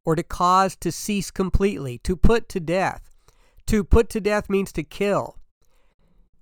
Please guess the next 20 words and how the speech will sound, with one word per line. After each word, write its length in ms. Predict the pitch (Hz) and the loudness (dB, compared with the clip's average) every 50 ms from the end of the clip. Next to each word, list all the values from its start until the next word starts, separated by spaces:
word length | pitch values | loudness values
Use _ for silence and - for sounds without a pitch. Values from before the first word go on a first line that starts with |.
| _ _ _ | _ _ _
As 140 | 170 170 147 | 0 2 2
a 60 | 180 | 4
medical 340 | 175 185 196 214 196 202 196 | 4 4 4 4 2 0 0
condition, 480 | - 196 185 175 180 185 175 - 190 180 | 0 0 2 2 2 2 2 2 0 0
it 80 | 165 | 0
means 240 | 180 175 185 175 151 | 2 2 2 2 0
a 60 | 160 | 4
part 260 | 156 - 185 185 196 | 6 6 6 6 6
of 60 | 190 170 | 4 2
the 80 | 175 | 0
body 260 | 151 156 165 175 190 | 2 2 4 4 2
that's 220 | 196 165 165 - - | 0 -2 -4 -2 0
no 120 | 175 190 | 0 2
longer 300 | 202 202 202 202 185 165 | 2 4 2 2 2 2
useful 600 | 160 151 165 220 262 - - - 165 117 - - - | 0 2 2 2 0 0 -2 -4 -4 -4 -4 -4 -4
because 340 | - 160 - - 190 190 147 | -2 -2 0 2 0 2 2
of 140 | 165 147 147 | 0 0 2
illness 400 | 170 190 196 196 190 180 - 175 | 2 2 2 2 0 0 0 0
or 240 | 156 147 147 143 - - | 0 0 0 -2 -2 -4
age. 560 | 165 185 190 160 120 107 117 - - - | -2 -2 -2 -4 -6 -8 -10 -14 -16 -18